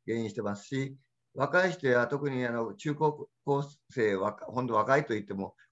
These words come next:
子供に近い年齢ですね。で、この人たちはあの、非常に体液を持っていますので、細胞内液が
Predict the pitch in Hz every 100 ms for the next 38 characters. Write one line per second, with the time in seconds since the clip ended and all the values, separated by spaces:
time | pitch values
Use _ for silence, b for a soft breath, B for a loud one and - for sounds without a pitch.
0 | - 131 156 156 147 - 139 110 - 104
1 | 104 95 87 - 123 143 143 B B _
2 | - 139 185 196 190 180 160 139 131 147
3 | 165 156 151 196 190 147 113 107 107 _
4 | 107 101 98 98 90 90 110 107 _ _
5 | _ 147 165 170 175 180 175 151 110 104
6 | 107